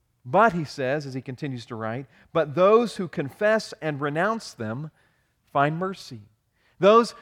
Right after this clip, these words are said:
who are willing to deal honestly with the secrets of their lives, those who are willing to deal honestly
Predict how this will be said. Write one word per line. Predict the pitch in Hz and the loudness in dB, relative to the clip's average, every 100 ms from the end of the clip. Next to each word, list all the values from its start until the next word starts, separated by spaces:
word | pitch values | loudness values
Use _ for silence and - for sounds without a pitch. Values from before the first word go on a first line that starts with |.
| - | 0
who | 190 | 2
are | 170 | 6
willing | 214 240 226 | 8 6 4
to | 190 | -4
deal | 156 190 190 151 | 2 2 2 4
honestly | 190 247 240 - 160 127 92 _ _ _ _ | 8 8 8 0 -4 -4 -6 _ _ _ _
with | 135 156 | -6 -4
the | 151 | -4
secrets | - - 143 131 | -4 -4 -4 -8
of | 135 | -8
their | 113 120 | -8 -4
lives, | 120 120 113 | -2 -2 0
those | 202 226 | 0 2
who | 208 | 2
are | 170 | 2
willing | 185 208 202 | 2 0 -2
to | 180 | -6
deal | 151 190 190 - | -4 -2 -2 0
honestly | 170 214 226 - 175 135 | 4 6 4 0 -6 -6